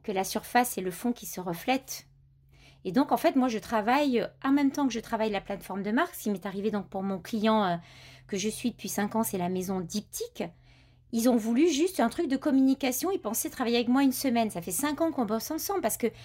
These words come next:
ça a tellement pris dans leur entreprise par l'intelligence collective que j'ai fait la plateforme de marque, qui est devenue une politique R H, qui est devenue une politique d'achat,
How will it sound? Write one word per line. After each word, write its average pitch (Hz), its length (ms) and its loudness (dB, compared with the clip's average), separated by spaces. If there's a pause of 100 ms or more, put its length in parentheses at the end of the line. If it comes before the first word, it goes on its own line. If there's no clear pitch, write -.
(360)
ça - 200 2
a 269 60 4
tellement 359 440 2
pris 311 320 -4
dans 233 140 2
leur 190 180 -2
entreprise 226 800 -2 (380)
par 294 160 4
l'intelligence 247 580 2
collective 220 480 -4
que 262 100 -2
j'ai 214 120 -2
fait 220 120 -2
la 196 120 0
plateforme 190 400 -6
de 180 80 -4
marque, 190 320 0
qui - 80 -4
est 247 40 -2
devenue 214 260 2
une 208 140 0
politique 202 560 -4
R 208 200 -2
H, 226 280 2
qui - 60 -2
est 233 60 0
devenue 220 260 0
une 226 100 2
politique 226 480 -2
d'achat, - 480 2